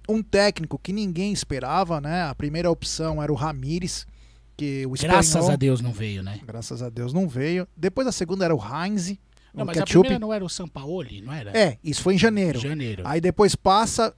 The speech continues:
Speaker 1: vem o Ramires, vem o Heinz. Até se falou no nome do B K Sessi, mas depois aparece do nada um português.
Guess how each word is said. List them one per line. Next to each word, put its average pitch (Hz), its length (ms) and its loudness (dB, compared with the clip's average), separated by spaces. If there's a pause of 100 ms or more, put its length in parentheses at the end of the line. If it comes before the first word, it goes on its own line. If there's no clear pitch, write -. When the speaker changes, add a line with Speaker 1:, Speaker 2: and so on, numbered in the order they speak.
Speaker 1:
vem 151 240 -6
o 147 60 -2
Ramires, 165 680 -2 (100)
vem 147 240 -4
o 139 60 -8
Heinz. 180 540 -4 (800)
Até - 200 -2
se - 140 -4
falou 175 220 2
no 170 80 2
nome 165 200 2
do 151 100 -2
B 143 140 -2
K 151 160 -2
Sessi, - 520 -2
mas 214 160 -2
depois 226 360 -2
aparece 220 440 -2
do 233 120 -4
nada 202 320 0
um 208 80 -2
português. 147 680 -6